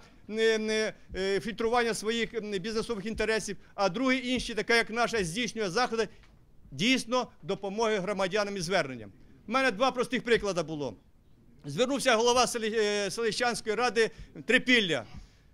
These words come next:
звалище, люди там плакали, тому що прямо в селі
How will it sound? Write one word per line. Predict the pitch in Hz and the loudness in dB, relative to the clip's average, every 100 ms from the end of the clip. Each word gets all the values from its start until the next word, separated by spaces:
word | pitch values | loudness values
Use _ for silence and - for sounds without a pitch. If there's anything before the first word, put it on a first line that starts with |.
| - - - | -20 -20 -12
звалище, | 131 254 254 214 - 147 107 117 | 8 10 10 8 2 -6 -10 -6
люди | 240 247 | 0 0
там | 247 247 | 2 -2
плакали, | - 226 262 214 165 120 98 - - - - - - - - 202 | 2 10 10 10 2 -4 -8 -16 -20 -20 -20 -20 -20 -12 -4 0
тому | 254 226 | 0 0
що | 240 | 0
прямо | 175 254 262 247 | 4 6 6 4
в | 196 | 2
селі | - 240 233 269 | -2 0 2 0